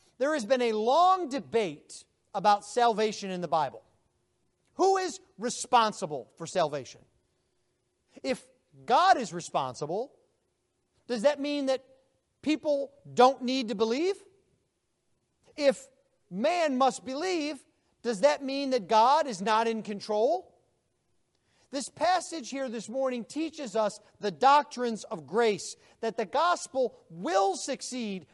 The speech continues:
because it depends on God. And the promises of God include salvation by faith alone.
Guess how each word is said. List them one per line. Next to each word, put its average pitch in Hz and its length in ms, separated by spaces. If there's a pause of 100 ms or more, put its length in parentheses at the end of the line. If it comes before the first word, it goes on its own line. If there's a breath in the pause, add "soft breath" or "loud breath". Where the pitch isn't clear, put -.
because 220 320
it 208 100
depends 208 640
on 165 240
God. 160 320 (1600 soft breath)
And 196 140
the 185 60
promises 285 640
of 147 100
God 120 360 (1080)
include 226 720
salvation 190 720
by 160 180
faith 151 440
alone. 135 280